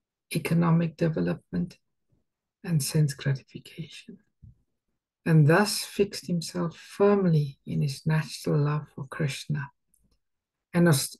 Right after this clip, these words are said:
asked all these questions exactly as you are asking me. The three activities of religion, economic development, and sense gratification,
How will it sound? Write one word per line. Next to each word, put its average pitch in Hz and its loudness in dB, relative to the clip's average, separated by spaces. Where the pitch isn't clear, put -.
asked 180 0
all 220 2
these 214 -4
questions - -2
exactly 160 -4
as 156 -2
you 156 2
are - -4
asking - -2
me. 180 -4
The 220 0
three 254 8
activities 208 2
of 165 2
religion, 151 2
economic 151 0
development, 147 -4
and 139 0
sense 139 -4
gratification, 156 -8